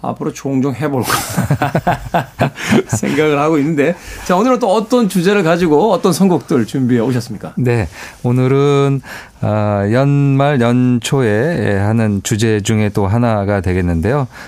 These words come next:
Speaker 2: 아, 한 해를 떠난,
Speaker 1: 네.
Speaker 2: 음, 아티스트들을 소개해 드리려고 합니다.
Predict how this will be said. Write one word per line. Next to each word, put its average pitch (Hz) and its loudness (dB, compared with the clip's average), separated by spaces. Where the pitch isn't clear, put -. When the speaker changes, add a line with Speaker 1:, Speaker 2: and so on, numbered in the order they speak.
Speaker 2:
아, 104 -2
한 101 0
해를 104 2
떠난, 160 0
Speaker 1:
네. 104 2
Speaker 2:
음, 82 -2
아티스트들을 92 -2
소개해 113 0
드리려고 90 -2
합니다. 85 -2